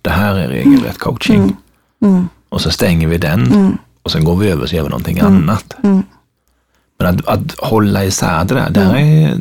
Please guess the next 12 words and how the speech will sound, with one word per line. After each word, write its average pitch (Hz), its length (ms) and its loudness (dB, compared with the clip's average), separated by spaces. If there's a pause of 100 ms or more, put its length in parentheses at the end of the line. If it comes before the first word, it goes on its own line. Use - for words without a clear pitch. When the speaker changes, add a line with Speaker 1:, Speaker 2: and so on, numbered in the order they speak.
(120)
Speaker 1:
det 135 480 0
är 220 40 2
ju 180 540 0 (100)
en 127 120 0
utmaning 113 760 0
Speaker 2:
Mm. 190 160 4
Speaker 1:
för 135 80 2
många, 104 380 2
tror 123 220 2
jag. 202 100 4
Speaker 2:
Mm. 208 220 4 (580)
Speaker 1:
Och 110 300 -2